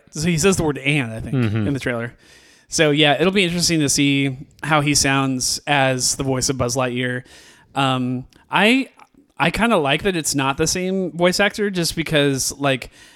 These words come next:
Speaker 1: in this world, this false world that, that Andy lives in that we, doesn't actually exist, you could see the toy not having the same voice as the ac-, actual actor.
Speaker 2: Yeah.
Speaker 1: Like, they're
Speaker 2: Mm-hmm.
Speaker 1: doing the best they can with a voice box or whatever.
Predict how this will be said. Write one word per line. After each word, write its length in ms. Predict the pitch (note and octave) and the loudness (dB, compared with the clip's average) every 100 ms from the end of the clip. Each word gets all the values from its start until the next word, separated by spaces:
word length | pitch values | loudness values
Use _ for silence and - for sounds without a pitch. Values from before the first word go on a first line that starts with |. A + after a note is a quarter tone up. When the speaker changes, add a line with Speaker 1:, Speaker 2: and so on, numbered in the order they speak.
| _ - | _ -2
Speaker 1:
in 160 | E3+ | 0
this 220 | D#3 D3+ D3 | 2 2 0
world, 520 | C3+ D3 C#3+ C#3 B2+ | 2 4 4 2 -2
this 220 | C3+ - - - - - | -2 -4 -6 -20 -20 -8
false 280 | - C3+ B2+ | 0 0 0
world 160 | C3+ B2+ B2+ | 0 -2 -4
that, 180 | C3+ C3+ | -6 -2
that 200 | C3 B2+ | -2 2
Andy 280 | D#3 D3+ C#3 | 2 2 0
lives 240 | C3+ C3 | 0 0
in 80 | C3+ | 0
that 80 | C3 | 0
we, 80 | C3+ | -2
doesn't 340 | C3 D3+ C#3+ | -2 0 0
actually 320 | C#3 C3 C3 | -2 -2 -4
exist, 400 | B2 A#2+ C3+ B2 - - - - _ | -4 -2 -2 -4 -8 -20 -20 -20 _
you 140 | - E3+ | -6 -4
could 140 | E3 | -2
see 180 | - F#3+ | -2 0
the 120 | E3 | 0
toy 500 | C3+ C#3+ D3+ D3+ C#3+ | 0 2 4 4 2
not 300 | B2+ C3+ C3+ | 0 0 0
having 280 | - C#3+ C#3+ | 0 -4 -2
the 60 | C3 | -2
same 200 | - C3 | -2 -2
voice 280 | B2 C3 B2 | -2 -2 -2
as 360 | - B2 B2 A#2 | -4 -2 -2 -4
the 180 | B2+ A#2+ - | -6 -6 -10
ac-, 180 | G#2 - - | -12 -8 -4
actual 420 | C#3+ B2+ - B2+ | -2 -2 -6 -6
actor. 300 | A#2 B2 D3 | -6 0 6
Speaker 2:
Yeah. 200 | B2+ G#2 C#3 | 6 4 0
Speaker 1:
Like, 220 | C#3 A#2+ | -4 0
they're 120 | D#3 | 2
Speaker 2:
Mm-hmm. 100 | D3+ | 4
Speaker 1:
doing 140 | D#3+ D#3+ | 4 2
the 80 | |
best 220 | C3+ C#3 C3+ | 0 -2 -2
they 80 | |
can 140 | C3 B2+ | -4 -4
with 100 | B2 | -4
a 40 | |
voice 260 | A#2 B2 A#2+ | -4 -4 -4
box 340 | A#2 G#2+ - | -4 -6 -6
or 60 | A#2+ | -6
whatever. 440 | A#2 A2+ A#2 C3+ | -6 -6 -8 -10